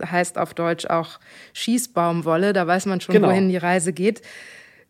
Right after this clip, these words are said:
Speaker 1: Erzählen Sie doch noch mal, was ist das? Also Schießbaumwolle, wozu benutzt man das? Und, und wie hatten Sie mit diesem Fall zu tun? Was ist da pass-, oder warum? Was ist da passiert?
Speaker 2: Also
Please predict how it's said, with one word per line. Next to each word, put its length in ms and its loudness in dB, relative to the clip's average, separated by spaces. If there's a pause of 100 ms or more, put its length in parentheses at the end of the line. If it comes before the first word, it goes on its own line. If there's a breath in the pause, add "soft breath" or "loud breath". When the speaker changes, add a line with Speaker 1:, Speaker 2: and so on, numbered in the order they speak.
(260)
Speaker 1:
Erzählen 340 2
Sie 80 2
doch 120 6
noch 80 4
mal, 240 2
was 320 2
ist 320 0
das? 380 0
Also 440 2
Schießbaumwolle, 880 0
wozu 300 0
benutzt 500 2
man 220 -2
das? 220 -2
Und, 320 0
und 340 0
wie 160 4
hatten 280 2
Sie 180 2
mit 180 4
diesem 240 0
Fall 300 0
zu 120 -4
tun? 360 -2
Was 140 -2
ist 180 -6
da 80 -2
pass-, 260 -8
oder 220 2
warum? 440 2
Was 160 0
ist 140 -6
da 80 0
passiert? 260 -4
Speaker 2:
Also 340 2